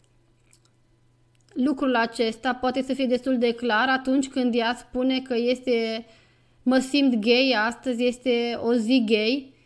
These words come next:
Lucrul acesta ne spune că este destul de evident că nu este cum folosim noi azi, ci ea se referă la fericire: „Mă simt fericită.”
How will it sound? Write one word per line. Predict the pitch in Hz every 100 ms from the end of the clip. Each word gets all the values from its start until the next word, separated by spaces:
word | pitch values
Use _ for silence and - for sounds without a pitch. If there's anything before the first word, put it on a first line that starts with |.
| _ _
Lucrul | - 277 285
acesta | 254 254 247 240 - 254 262 302 269
ne | 247 233 226 226 220 220
spune | - _ 247 240 233 247
că | 254 233 226 233 - _ _ _ _ _ _ _ _ _ _ _ _ _ _
este | - 269 277
destul | 262 262 285
de | 269
evident | 240 233 269 262
că | 247
nu | 254
este | 247 240
cum | 247 226
folosim | 226 220 269 262
noi | 247 240 -
azi, | 220 233
ci | -
ea | 247 254
se | 262
referă | 240 240 254 254
la | 240 214 208 208
fericire: | 254 233 240 302 269
„Mă | 247 240
simt | 285 269
fericită.” | 262 233 247 - 277 262 214 175 175